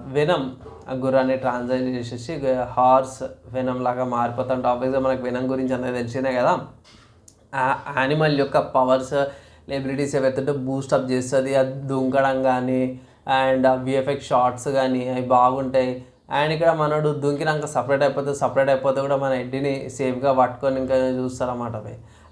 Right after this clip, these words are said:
And దాని తర్వాత త్రీ మినిట్స్, ఆ, సిక్స్ సెకండ్స్కి ఆ, అక్టోబర్ exclusive in movie theatres అనేసి అయితే అఫీషియల్‌గా ట్రైలర్లు అయితే మన వాళ్ళు మెన్షన్ కూడా చేసేసిర్రు అన్నమాట. So, ఇక్కడ మెయిన్ చూసుకుంటే మాత్రమే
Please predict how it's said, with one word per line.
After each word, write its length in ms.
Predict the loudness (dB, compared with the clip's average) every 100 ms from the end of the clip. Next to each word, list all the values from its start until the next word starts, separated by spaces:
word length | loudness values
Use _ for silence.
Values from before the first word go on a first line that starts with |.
| 0
And 100 | 6
దాని 180 | 6 4
తర్వాత 300 | 0 -4 0
త్రీ 220 | 2 2
మినిట్స్, 840 | 2 2 2 0 -4 -6 -10 -6
ఆ, 120 | -4
సిక్స్ 460 | -2 -6 -6 -6 -4
సెకండ్స్కి 840 | -2 0 0 -2 -6 -2 0 0 -4 -18 -8 0
ఆ, 380 | 2 2 0 -2
అక్టోబర్ 720 | -4 -4 -4 0 2 2 2
exclusive 500 | -2 -6 -4 -2 -2
in 100 | -2
movie 340 | -2 -4 -4 -4
theatres 360 | -2 -2 -2
అనేసి 180 | -2 -4
అయితే 120 | -2
అఫీషియల్‌గా 400 | -2 -2 -6 -6
ట్రైలర్లు 420 | -4 -4 -2 -2 -2
అయితే 280 | 0 0
మన 180 | -2 -4
వాళ్ళు 260 | -2 -2 -2
మెన్షన్ 380 | -4 -6 -6 -4
కూడా 140 | -2
చేసేసిర్రు 600 | -2 -4 -6 -8 -8 -8
అన్నమాట. 260 | -8 -10 -14 -18 -20 -20 _ 0
So, 80 | 2
ఇక్కడ 380 | 6 6 6 4 -4 _ -8
మెయిన్ 360 | -2 0 2
చూసుకుంటే 360 | 0 -2 -4 -4
మాత్రమే 560 | -2 -4 -4 -6 -6